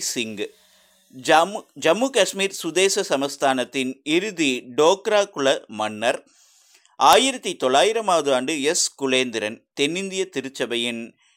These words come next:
யாழ்ப்பாணத்தின் முதலாவது ஆயர்.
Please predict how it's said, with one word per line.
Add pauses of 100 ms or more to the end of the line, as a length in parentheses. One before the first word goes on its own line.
(120)
யாழ்ப்பாணத்தின்
முதலாவது (200)
ஆயர்.